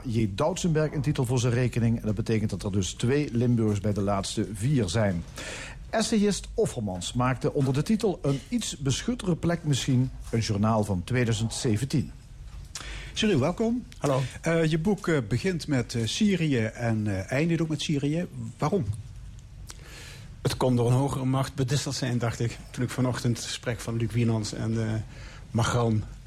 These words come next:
Speaker 3: beluisterde.
Speaker 2: Omdat in deze uitzending een Syrische vluchteling aanwezig
Speaker 3: Ja,
Speaker 2: was.
Speaker 3: precies.
Speaker 2: Ja.
Speaker 3: Ja, ja, ja. Ehm,
Speaker 2: Maar is het een oorlog
Speaker 3: wat
Speaker 2: die
Speaker 3: vroeg je
Speaker 2: jou,
Speaker 3: ook weer?
Speaker 2: die jou heeft
Speaker 3: Die
Speaker 2: gepakt?
Speaker 3: ja, natuurlijk, allicht. Wie niet?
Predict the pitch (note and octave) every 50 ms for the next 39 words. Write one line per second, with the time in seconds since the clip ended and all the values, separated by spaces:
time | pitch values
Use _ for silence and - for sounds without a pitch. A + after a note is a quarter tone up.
0 | - - - - A2+ A#2+ A2+ A2 - - - A2 G#2 F2+ - - - - - -
1 | - - - - D#3+ C#3+ C3 - C3+ C3+ C3+ C#3+ C#3+ C3+ D3 B2 C3+ C3 - C#3+
2 | C3 C3 C3 B2+ - E3+ C#3+ C3+ C3 - C3+ A#2+ C#3 C3 - - C#3 C3+ C#3 -
3 | C3+ C3+ D3 D3 C#3+ C3+ D#3+ C#3+ D#3 E3+ F3+ F3+ C#3 - - - - D#3+ D#3 C3+
4 | A2 B2 C3 C#3+ D3+ D3+ D3+ C#3+ C3 C3 B2 A#2 A2+ A2 - - - - - -
5 | - - - - - - - C#3+ C#3 C#3 C#3 C#3+ C#3+ C#3+ C#3+ C#3+ C#3+ D3+ E3 -
6 | G3 F3 F3+ F3+ F#3 F3+ F3+ C#3 D3 C#3+ E3+ E3+ G3 E3+ F3 E3+ E3+ F3+ F3 F3
7 | F3 E3+ D#3+ D#3 D3+ D3+ C#3+ - - D3 D#3 - G#3 A3+ - E3+ E3+ D#3+ D#3 E3
8 | E3 D3 A#2+ - C#3 D#3+ D#3 D3+ B2 - C3 B2+ C#3+ D3 - - - B2+ C3+ C3
9 | C3 C#3+ D3+ - -